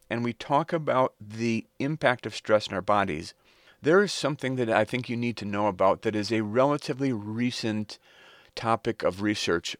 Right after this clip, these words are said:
over the past several years, and that's something called the inflammasome. Uh, let me spell that for you. I N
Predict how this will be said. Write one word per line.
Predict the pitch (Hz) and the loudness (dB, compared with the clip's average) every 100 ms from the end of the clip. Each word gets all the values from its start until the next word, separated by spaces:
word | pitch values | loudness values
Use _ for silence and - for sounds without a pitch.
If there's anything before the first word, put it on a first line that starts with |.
| - | -2
over | 104 | -2
the | 98 | -4
past | - 98 98 | -2 0 0
several | - 98 92 | 2 2 2
years, | 101 104 85 - - - - | 0 2 2 0 -14 -20 -12
and | 107 | -2
that's | 123 - | -2 0
something | - 156 - 151 | 0 -2 -2 -6
called | - 147 139 139 123 - | -4 2 6 6 2 -2
the | 120 113 - | -2 -2 -4
inflammasome. | 110 - - - 117 120 110 98 101 87 71 - _ - | -6 -6 -8 2 4 4 2 2 4 4 2 -6 _ -10
Uh, | 107 | -4
let | 123 | 0
me | 147 | 0
spell | 117 135 110 | 2 6 8
that | 92 | 6
for | - 85 | 4 4
you. | 78 - | 4 2
I | 110 131 135 | 0 2 2
N | 127 123 117 107 | 2 2 2 0